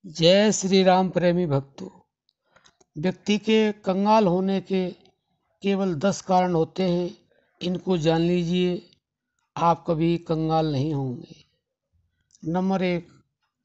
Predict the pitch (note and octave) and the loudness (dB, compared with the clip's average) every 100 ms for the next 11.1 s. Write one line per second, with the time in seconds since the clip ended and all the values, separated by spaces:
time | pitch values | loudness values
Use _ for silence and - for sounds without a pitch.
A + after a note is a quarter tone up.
0 | _ _ D#3 D#3 E3+ G3+ A3 A3 A#3+ - | _ _ -8 -2 0 0 0 0 -4 -12
1 | _ _ _ _ _ _ _ - F3 D#3 | _ _ _ _ _ _ _ -16 -14 -4
2 | F#3+ G3 D#3 F3+ F#3+ G3 G3 F3+ - - | 0 0 0 0 2 0 0 0 -4 -6
3 | G3 E3+ F#3+ - _ _ _ _ _ _ | -2 -2 -4 -12 _ _ _ _ _ _
4 | _ _ _ _ _ F#3+ F#3 F#3 F3 D#3 | _ _ _ _ _ -6 -4 0 2 2
5 | F3+ F#3 F#3 - _ _ _ _ - C#3+ | 2 0 -2 -6 _ _ _ _ -6 -2
6 | F#3+ F#3 F#3 F3 E3+ E3 E3+ E3+ F3 E3 | 0 -2 -4 -4 -4 0 0 0 -2 -4
7 | G3+ C3+ - - B2 B2+ C3+ _ _ _ | -4 -6 -6 -12 -14 -16 -20 _ _ _
8 | _ _ _ _ _ _ E3 E3+ F3+ G3 | _ _ _ _ _ _ -8 -6 -2 -2
9 | E3+ G3 F#3+ - _ _ _ _ _ _ | -2 -2 -2 -6 _ _ _ _ _ _
10 | _ C#3 F#3+ G3 - G3+ G#3+ G#3 G#3 G3 | _ -2 2 2 -2 -4 0 2 4 2
11 | A3 | 0